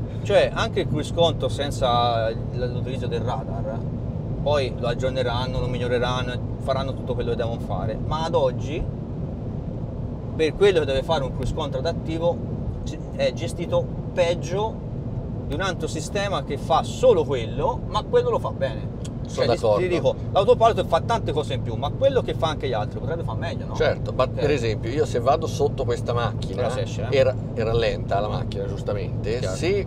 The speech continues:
Speaker 2: metto la freccia per ripartire, sugli altri sistemi riaccelererà subito, appena inserito la freccia.
Speaker 1: Qui devi aspettare.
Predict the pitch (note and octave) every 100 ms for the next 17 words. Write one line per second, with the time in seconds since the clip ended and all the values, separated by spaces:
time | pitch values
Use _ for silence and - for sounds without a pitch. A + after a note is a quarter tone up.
0 | - - D3 - B2 B2+ C#3+ - A#2 A2+
1 | A2+ A2+ - - - G2 - - - -
2 | - F3 E3 F#3+ F3 D3 - - A3+ -
3 | E3+ - - C3+ D3 E3 - E3 D#3+ D3
4 | C#3 B2+ - F3 A#2 A2+ G#2+ D#3 D3+ C3+
5 | C3 C3 A#2+ A2+ A#2+ - - - - -
6 | - - D#3+ B2+ A2+ A#2 - G2